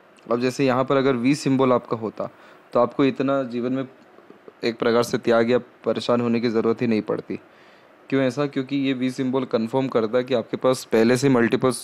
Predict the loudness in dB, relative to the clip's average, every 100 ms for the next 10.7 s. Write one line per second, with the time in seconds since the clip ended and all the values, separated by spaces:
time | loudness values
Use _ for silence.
0 | -14 -18 -12 0 2 4 0 2 2 2
1 | 2 2 2 2 2 0 -2 0 -2 0
2 | 0 0 -2 -4 -2 -4 -6 -18 -20 -20
3 | -20 -10 -2 0 0 0 2 2 0 0
4 | 0 -2 0 -2 0 0 0 0 0 -2
5 | -2 -4 -4 -12 -18 -20 -20 -14 -12 -2
6 | 0 0 -2 -2 -4 -2 -4 -2 -2 -2
7 | -4 -2 -2 -2 -2 0 0 0 -2 -6
8 | -6 -2 0 2 0 0 0 0 0 0
9 | -4 -8 -12 -14 -14 -6 -4 -4 0 -2
10 | -2 -4 0 0 0 -2 -2